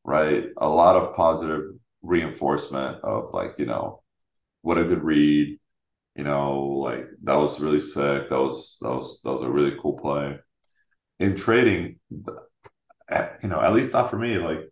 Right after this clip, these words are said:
<clears throat> I don't get excited at all when I'm, like, purposefully making the wrong move with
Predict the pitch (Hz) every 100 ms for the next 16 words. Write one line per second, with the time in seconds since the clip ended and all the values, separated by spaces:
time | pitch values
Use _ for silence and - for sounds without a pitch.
0 | - 87 82 120 87 - _ _ _ _
1 | _ _ _ _ 101 113 131 101 104 -
2 | - - 95 98 76 - 80 92 82 80
3 | - _ _ _ _ - 85 85 85 80
4 | 76 73 - _ _ _ _ _ _ _
5 | _ - 110 113 - - - - 98 95
6 | 82 82 82 80 78 73 _ _ _ _
7 | _ - 80 78 78 80 78 80 80 -
8 | - 76 87 85 78 82 - _ _ _
9 | _ _ _ _ _ _ _ _ _ -
10 | 90 87 82 80